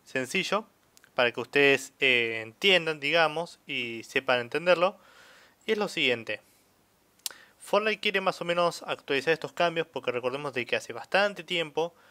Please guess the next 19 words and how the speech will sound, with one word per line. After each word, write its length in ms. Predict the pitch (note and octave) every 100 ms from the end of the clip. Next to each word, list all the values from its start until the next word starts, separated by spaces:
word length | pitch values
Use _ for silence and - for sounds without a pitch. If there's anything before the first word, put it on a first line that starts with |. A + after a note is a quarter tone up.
| - - _
hay 180 | F3
un 140 | F#3+ E3
problema 720 | D3 D3 D#3+ D3 A#2+ A2+ A2+ _ _ _ _ - -
en 140 | - B2
Fortnite 480 | - E3+ D#3 E3 _ _ _ _ _ _ _
en 300 | C#3+ C3 C3
el 120 | C#3 C#3+
tema 240 | G3 G3
este 200 | F#3 F#3
de 180 | D3+ C3+
que 520 | B2+ B2 A#2 A2+ A#2 A2+ A2+ _ _ _ _
realmente 400 | - F3 F#3+ F#3
es 100 | E3
complicado 680 | - C3+ B2+ C#3+ D#3+ D#3 F3+ _ _ _ _
cuando 200 | - B2
te 60 | D3+
enfrentás 280 | - A#2+ C3
con 100 | C3
aviones. 460 | A#2 A2 - -